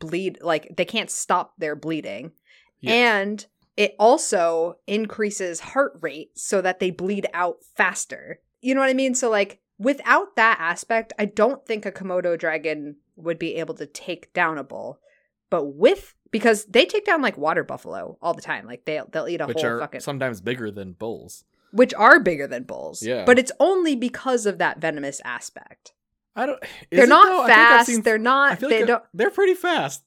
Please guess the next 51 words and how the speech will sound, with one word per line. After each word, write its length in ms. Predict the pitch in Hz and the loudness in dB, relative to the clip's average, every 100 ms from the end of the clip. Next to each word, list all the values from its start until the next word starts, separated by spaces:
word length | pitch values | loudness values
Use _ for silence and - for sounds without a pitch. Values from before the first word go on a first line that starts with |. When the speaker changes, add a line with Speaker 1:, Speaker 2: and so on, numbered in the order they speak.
| _ | _
Speaker 1:
but 220 | 190 240 247 | 0 2 8
they're 120 | 294 | 8
not 180 | 311 294 | 8 4
as 140 | - | 4
fast 300 | 262 269 - | 6 6 2
as 60 | 208 | 0
a 80 | 160 | 0
bull. 600 | - 208 214 165 233 _ _ _ _ _ 302 | 4 4 4 2 0 _ _ _ _ _ 4
Speaker 2:
No, 80 | 339 | 6
Speaker 1:
They 60 | 330 | 8
Speaker 2:
but 40 | |
Speaker 1:
just 140 | 381 - | 6 4
Speaker 2:
the 40 | |
bull, 100 | 254 | 8
Speaker 1:
bite 160 | 285 190 | 10 10
Speaker 2:
unless 160 | 185 | 4
it's 100 | 190 | 0
running 240 | 127 160 139 | 0 0 -2
away. 420 | 104 117 151 107 | -6 -4 -4 0
Speaker 1:
They 120 | 311 | 2
literally 480 | 320 302 349 392 392 | 4 4 2 2 2
just 320 | 381 349 208 | 0 -6 -4
bite 260 | 196 175 214 | 0 2 6
it 220 | 277 285 - | 6 4 -2
and 180 | 220 214 | -2 0
then 200 | 208 170 | -2 0
wait 280 | 180 190 | -2 -2
for 140 | 202 190 | -4 -4
it 100 | - | -4
to 100 | 170 | -4
die, 400 | 160 175 165 165 | 0 2 2 2
and 140 | 190 196 | -2 -2
then 120 | 202 | -4
they 80 | - | -4
can 140 | 208 | -6
s-, 180 | - - | -6 -4
they 160 | 208 - | 0 2
can 140 | 392 | 0
smell 400 | - - 247 247 | -4 -2 -2 0
for 140 | 240 | -2
up 120 | 208 220 | -4 -2
to, 80 | |
like, 200 | 190 160 - | -4 -4 -4
thirty 300 | 180 208 143 | -2 -2 -4
miles 440 | 135 202 143 135 | -2 0 0 -4
or 60 | 139 | -10
something 300 | 139 127 147 | -10 -10 -8
like 200 | 123 123 | -8 -6
Speaker 2:
Oh, 40 | |
Speaker 1:
that. 160 | 117 95 | -6 -6
Speaker 2:
yeah. 160 | 104 | -10